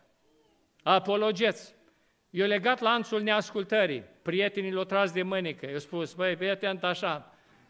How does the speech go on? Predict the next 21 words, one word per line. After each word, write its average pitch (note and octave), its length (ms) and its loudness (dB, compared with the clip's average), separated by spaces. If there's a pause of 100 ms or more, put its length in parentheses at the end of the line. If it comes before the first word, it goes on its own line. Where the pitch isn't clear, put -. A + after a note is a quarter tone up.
nu F#3 120 -4
se A3+ 160 -4
găsea A#3+ 320 2
bine F#3 320 -4
între C#3+ 240 -8
frați. - 560 -6 (240)
Și-au E3+ 180 -6
găsit F#3 320 -2
alți F3 360 0
prieteni, C#3+ 600 -6 (140)
alți. F3 480 -4 (520)
Și - 100 -10
la F3 160 4
un G3+ 100 4
moment G3 280 -2
dat F3 460 2 (140)
a E3+ 120 2
căzut E3+ 380 -2
în G#3+ 100 -2
păcatul G3 480 0
ăsta F3+ 540 -4